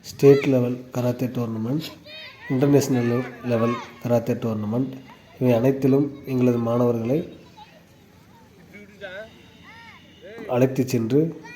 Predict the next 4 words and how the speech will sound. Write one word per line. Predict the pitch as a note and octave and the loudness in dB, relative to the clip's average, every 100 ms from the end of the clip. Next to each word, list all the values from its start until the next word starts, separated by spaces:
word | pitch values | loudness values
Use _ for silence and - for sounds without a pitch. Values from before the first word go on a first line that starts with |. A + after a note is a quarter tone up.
| - - - | -20 -20 -12
கலந்து | - B2 B2+ | -2 2 2
கொள்ள | A#2+ A#2+ | 2 -2
வைத்துள்ளோம். | A#2 A2+ B2 A2+ C3 C#3 - - - | -2 -4 -4 -2 -2 -2 -8 -18 -6
அவர்களும் | B2 B2+ B2+ C3 | 2 4 4 4